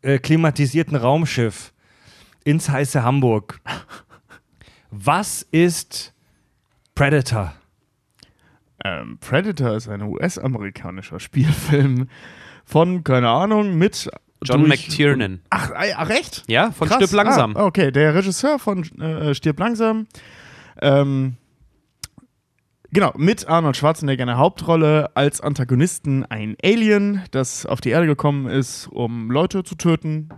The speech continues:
Speaker 2: irgendwo im Dschungel.
Speaker 1: Ja.
Speaker 2: Und, ähm, da passiert handlungstechnisch allerhand, was aber absolut irrelevant ist, weil im Endeffekt geht es darum, Schwarzenegger gegen den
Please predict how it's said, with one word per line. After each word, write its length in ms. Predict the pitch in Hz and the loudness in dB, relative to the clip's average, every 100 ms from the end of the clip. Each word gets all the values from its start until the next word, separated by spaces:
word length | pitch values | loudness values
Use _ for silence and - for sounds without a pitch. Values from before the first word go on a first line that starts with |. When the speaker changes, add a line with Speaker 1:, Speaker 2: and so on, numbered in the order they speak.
| - | -2
Speaker 2:
irgendwo 340 | 151 143 123 | 0 0 -2
im 100 | - | -2
Dschungel. 280 | 127 185 185 - | 0 0 0 -2
Speaker 1:
Ja. 300 | 123 120 113 101 - _ _ _ | 2 4 4 0 -14 _ _ _
Speaker 2:
Und, 560 | - 143 135 135 127 131 | 0 2 4 2 0 2
ähm, 340 | 127 127 127 123 | 4 4 2 2
da 120 | 131 | 2
passiert 840 | 147 131 170 202 - - - - - | 2 0 2 2 0 -8 -12 -16 -14
handlungstechnisch 720 | - 160 180 156 - 143 143 | -4 -2 -2 -2 -2 -2 -2
allerhand, 360 | 135 135 143 165 | -2 0 0 0
was 120 | 143 | -2
aber 340 | 139 127 131 - - | -2 0 -2 -4 -8
absolut 440 | - 151 131 - | -8 -2 -2 0
irrelevant 440 | 180 180 147 139 | 2 4 4 2
ist, 140 | 135 123 | 0 0
weil 120 | 123 | 0
im 80 | 120 | 0
Endeffekt 320 | 135 123 120 | -2 -2 -2
geht 140 | 131 | -4
es 80 | - | -4
darum, 440 | 120 120 117 113 110 _ - | -6 -4 -4 -6 -12 _ -14
Schwarzenegger 600 | - 131 131 131 120 117 | -4 -2 0 -2 -2 -2
gegen 320 | 123 117 113 | -2 -2 -4
den 280 | 104 98 | -8 -10